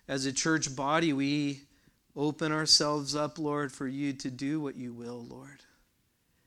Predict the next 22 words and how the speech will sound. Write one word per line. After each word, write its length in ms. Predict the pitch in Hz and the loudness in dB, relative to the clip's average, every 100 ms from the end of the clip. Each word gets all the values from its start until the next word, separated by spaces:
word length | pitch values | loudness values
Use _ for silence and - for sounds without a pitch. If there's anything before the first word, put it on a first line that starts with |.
| _ _ _ _ - | _ _ _ _ -8
And 160 | 139 | -2
we 120 | 139 | -2
do 420 | 139 127 147 160 175 | -2 0 2 2 0
ask 480 | 135 127 - - | -6 -8 -10 -10
that 140 | - 139 | -8 -8
you 180 | 135 139 | -6 -4
would 220 | 135 120 | -4 -4
do 440 | 139 151 156 143 - | -4 -2 -2 -4 -10
a 60 | 131 | -12
great 440 | 117 131 127 139 | -8 -4 -4 -4
work 300 | 120 123 123 - | -8 -10 -12 -12
in 220 | 151 156 | -8 -6
us 340 | 147 127 - - | -6 -4 -6 -6
and 240 | 131 131 123 | -10 -10 -12
through 320 | 139 135 139 | -10 -8 -6
us 220 | 135 - | -2 -4
according 640 | 139 - - 147 147 131 127 _ _ - - _ _ - | -4 -14 -6 -4 -4 -6 -10 _ _ -20 -20 _ _ -16
to 100 | 127 | -8
the 100 | 127 | -6
exceeding 600 | 127 - 151 156 147 131 | -2 0 2 2 0 -2
great 300 | 139 139 139 | -4 -4 -8
power 560 | 143 135 135 127 127 | -10 -6 -6 -6 -10